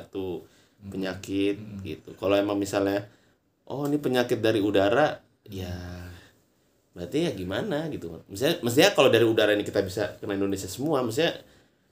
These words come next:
Speaker 1: ya amit-amitnya kita sebenarnya bisa kena juga.
Speaker 2: Hmm.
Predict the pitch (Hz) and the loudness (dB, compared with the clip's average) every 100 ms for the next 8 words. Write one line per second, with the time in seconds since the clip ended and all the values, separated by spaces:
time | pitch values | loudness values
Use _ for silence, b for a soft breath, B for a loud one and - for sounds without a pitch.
0 | _ - 87 69 95 92 98 101 127 - | _ -16 -10 -6 -4 -2 -2 0 -2 -2
1 | 143 147 107 120 131 107 95 92 120 120 | -2 -2 -2 -2 -2 -6 -6 -4 -4 -4
2 | 95 98 _ _ _ _ _ 110 104 101 | -8 -10 _ _ _ _ _ -14 -12 -10